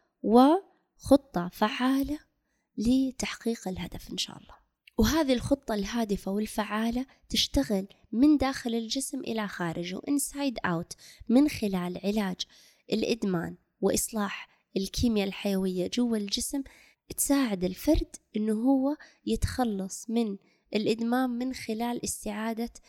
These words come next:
التوازن الطبيعي داخل الجسم، بالإضافة إلى تعديل نمط الحياة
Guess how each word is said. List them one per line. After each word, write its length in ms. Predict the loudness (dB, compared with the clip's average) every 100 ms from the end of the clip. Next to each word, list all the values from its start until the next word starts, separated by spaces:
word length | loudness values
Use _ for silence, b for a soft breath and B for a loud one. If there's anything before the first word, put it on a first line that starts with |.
| b b -4
التوازن 1040 | -2 0 0 -2 -4 -4 -2 -2 -4 -8 -10 b b
الطبيعي 640 | -8 -2 0 0 0 -2
داخل 360 | -4 -4 -6 -6
الجسم، 540 | -4 -4 -6 -4 -4 -6 _ B B B B B
بالإضافة 720 | 6 6 6 0 -2 -4 -4 -4
إلى 340 | -4 -6 -10
تعديل 720 | -10 -8 -8 -6 -6 -4 -4
نمط 320 | -4 -4 -8
الحياة 500 | -12 -8 -6 -6 -8